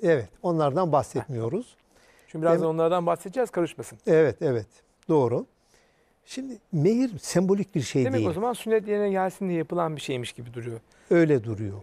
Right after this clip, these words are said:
Speaker 2: E, şeylerde.
Speaker 1: Ama mehir
Speaker 2: Hocam
Speaker 1: Gerçek-
Speaker 2: ben bir kilo altın mehirler duyuyorum bazen.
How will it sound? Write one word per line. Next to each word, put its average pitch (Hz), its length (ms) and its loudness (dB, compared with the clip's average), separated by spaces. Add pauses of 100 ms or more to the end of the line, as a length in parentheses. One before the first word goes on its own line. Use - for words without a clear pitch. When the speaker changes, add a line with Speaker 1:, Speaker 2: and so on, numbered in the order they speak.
(140)
Speaker 2:
E, 135 80 -20
şeylerde. 120 380 -12 (260)
Speaker 1:
Ama 185 240 0
mehir 202 600 2 (160)
Speaker 2:
Hocam 165 140 6
Speaker 1:
Gerçek- 196 160 0
Speaker 2:
ben 196 180 0
bir 202 80 -6
kilo 202 180 0
altın 175 320 0
mehirler 180 920 -2
duyuyorum 117 500 -6
bazen. 123 340 -10